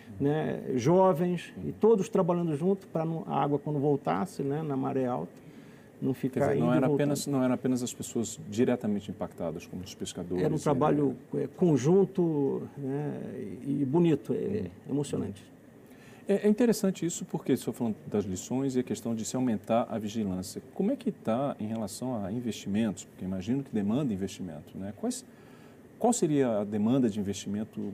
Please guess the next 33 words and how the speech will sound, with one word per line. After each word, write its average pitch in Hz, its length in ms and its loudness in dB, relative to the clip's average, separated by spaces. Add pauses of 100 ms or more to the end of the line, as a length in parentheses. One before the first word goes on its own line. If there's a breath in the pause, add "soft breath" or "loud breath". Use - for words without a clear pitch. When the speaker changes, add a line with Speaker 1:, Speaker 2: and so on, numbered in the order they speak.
(140)
Speaker 2:
para 101 300 -4 (1160)
garantir 117 600 0
uma 104 160 -2
proteção 101 420 -6
mais 107 240 -2
efetiva 101 420 -6
em - 20 -6
relação 90 340 -8
à 95 60 -8
Amazônia 87 280 -8
Azul? - 200 -16 (180)
Speaker 1:
Hoje, 190 420 4
a, 127 680 -2 (400)
nós 143 260 2
temos 175 280 0
um 151 60 0
sistema 147 360 -2
de 139 80 2
vigilância 135 560 0
por 143 240 2
aeronaves 135 880 0 (420 loud breath)
e 123 100 -4
por 139 220 4
navios, 139 580 0 (640 loud breath)
e, 123 400 0 (320)
e 139 60 4
essa 165 260 4
vigilância 143 880 0
acontece 147 640 0
quando 160 300 -2
a - 20 4
aeronave 127 400 2
voa 196 360 4